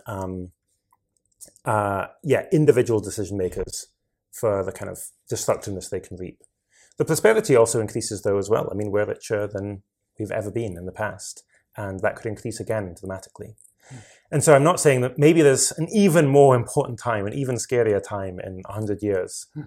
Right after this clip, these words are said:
Speaker 1: Um, I don't know. But, uh, um, certainly now compared to before, just we're getting increasingly powerful, and it's not at all clear that we have the, the wisdom to handle that power.
Speaker 2: Yeah.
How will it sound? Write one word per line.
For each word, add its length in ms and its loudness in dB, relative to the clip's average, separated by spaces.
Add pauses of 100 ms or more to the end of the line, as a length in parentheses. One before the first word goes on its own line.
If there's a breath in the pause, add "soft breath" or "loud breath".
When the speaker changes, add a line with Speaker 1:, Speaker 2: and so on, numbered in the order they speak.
(180)
Speaker 1:
Um, 300 -6
I 60 -10
don't 220 -4
know. 320 -8 (440)
But, 320 0
uh, 560 0 (840)
um, 480 -4 (100)
certainly 400 2
now 220 -2
compared 340 -8
to 60 -14
before, 440 -4
just 420 -12 (420)
we're 180 -6
getting 240 -2
increasingly 460 -10
powerful, 580 -10 (300)
and 300 -12
it's 120 -12
not 100 -4
at 140 -14
all 140 -2
clear 320 -6
that 120 -12
we 80 -14
have 260 -10
the, 200 -14 (1000 soft breath)
the 60 -4
wisdom 400 6
to 80 -6
handle 300 -4
that 180 -10
power. 300 -14
Speaker 2:
Yeah. 320 -8